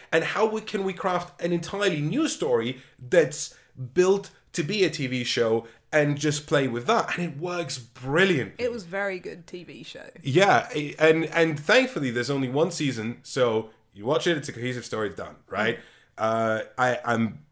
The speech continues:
Speaker 1: I was very enamored with the Watchmen T V show and how that worked as an adaptation of Alan Moore's
Speaker 2: Mm.
Speaker 1: work. Is
Speaker 2: So I
Speaker 1: that
Speaker 2: think, yeah, I think just to conclude that,
Speaker 1: Mm-hmm.
Speaker 2: I think adaptations can work,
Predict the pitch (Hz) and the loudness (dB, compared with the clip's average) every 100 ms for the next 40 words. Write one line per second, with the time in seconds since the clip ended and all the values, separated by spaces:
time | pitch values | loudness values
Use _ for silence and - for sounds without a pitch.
0 | _ - 139 101 90 90 - 113 143 135 | _ 4 4 4 -2 -12 0 8 10 10
1 | 120 104 95 87 87 95 95 95 90 - | 6 2 -2 -4 -8 -10 -8 -8 -10 -10
2 | 95 98 95 98 - 101 107 110 107 123 | -12 -10 -12 -10 -6 -6 -6 -8 -6 -2
3 | 120 135 135 160 180 180 - - _ - | 0 2 2 2 2 -2 -20 -20 _ -12
4 | 156 165 - - _ - 131 135 - 277 | -4 -2 -2 -4 _ -4 -2 -2 -6 -8
5 | - - 381 - 254 254 254 _ _ - | -6 0 2 2 0 -2 -6 _ _ -4
6 | 127 120 - - 131 131 120 104 101 113 | -4 -4 -10 -2 2 2 2 0 -4 -6
7 | - 92 90 - - - - _ _ _ | -8 -10 -16 -20 -20 -20 -20 _ _ _
8 | _ _ - 330 349 - 403 277 - 311 | _ _ -2 0 0 -2 -6 -8 -12 -6
9 | 359 220 240 339 339 247 233 285 277 277 | -2 -2 -4 -10 -12 -14 -12 -10 -8 -8
10 | 269 226 214 254 302 285 - - - _ | -6 -6 -6 -6 -6 -6 -10 -14 -14 _
11 | _ 104 202 - 262 220 226 220 - 208 | _ -10 -10 -10 -8 -6 -6 -6 -6 -8
12 | 190 - 196 185 - - 208 196 190 226 | -6 -8 -8 -8 -10 -8 -6 -6 -4 -2
13 | 185 170 147 - | -2 -6 -12 -18